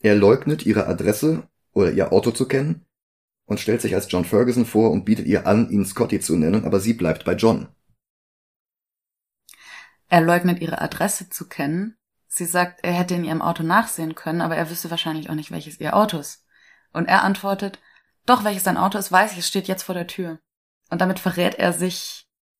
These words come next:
Speaker 2: eigentlich massiv. Und die zweite Frage, die ich mir stelle, ist, wie stehen beide Autos vor der Tür?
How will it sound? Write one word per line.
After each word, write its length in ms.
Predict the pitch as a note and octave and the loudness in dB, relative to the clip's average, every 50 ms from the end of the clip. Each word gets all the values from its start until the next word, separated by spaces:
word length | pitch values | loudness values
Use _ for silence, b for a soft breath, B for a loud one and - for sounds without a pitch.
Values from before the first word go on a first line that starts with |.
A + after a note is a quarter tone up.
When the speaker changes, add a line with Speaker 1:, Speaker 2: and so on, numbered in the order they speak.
| _ _ - | _ _ 2
Speaker 2:
eigentlich 520 | D#3 D#3+ D#3+ E3 F3 E3+ D#3+ D#3+ D#3+ C#3+ | 4 4 4 4 2 0 0 0 -2 -2
massiv. 880 | E3 D#3+ D#3 D3 - - - - F3+ G3 B3 D#4+ - - - - - _ _ _ _ _ _ _ _ _ _ _ _ _ _ _ _ _ _ _ _ _ | -2 -2 0 0 -2 -2 0 0 2 2 2 0 0 -4 -14 -20 -20 _ _ _ _ _ _ _ _ _ _ _ _ _ _ _ _ _ _ _ _ _
Und 140 | - F#3+ F3 | 0 2 2
die 80 | G3 G3 | 2 0
zweite 300 | - - - - - G#3+ | 4 4 4 4 4 2
Frage, 280 | - - G3+ G3+ G3 | 2 2 2 2 2
die 80 | F3+ G3+ | 0 -2
ich 80 | G3 F3+ | 0 0
mir 120 | F#3+ F#3 | 0 -2
stelle, 260 | - - G3 F#3 F#3 | 0 -2 -2 -2 -2
ist, 260 | - F3+ - - C3+ C3 | -4 -6 -8 -12 -8 -4
wie 360 | E3+ G3 G3+ E3 - C3 - _ _ _ _ _ _ _ _ _ _ _ | -2 0 0 0 -2 -4 -8 _ _ _ _ _ _ _ _ _ _ _
stehen 420 | - - - - E3 D#3+ D#3+ D3 - | -10 -6 0 2 2 2 2 2 2
beide 420 | D3+ D3 D3 D#3+ D3+ D3+ C#3+ - | 2 4 4 2 2 2 2 2
Autos 320 | D3 C#3+ C#3+ - C#3+ C#3 | 2 0 -2 -4 -8 -10
vor 160 | - - C#3+ C#3 | -10 -12 -10 -10
der 140 | D3 C#3 | -10 -10
Tür? 400 | C#3 - - D3 C#3+ - - - | -12 -8 -8 -6 -6 -6 -8 -12